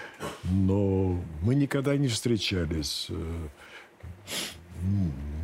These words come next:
не были ни на одном концерте вместе. Ну,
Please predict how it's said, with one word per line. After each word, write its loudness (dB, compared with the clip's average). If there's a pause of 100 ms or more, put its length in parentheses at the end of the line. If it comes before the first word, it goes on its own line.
не 4
были 4
ни 4
на 4
одном 2
концерте -2
вместе. -4 (240)
Ну, 0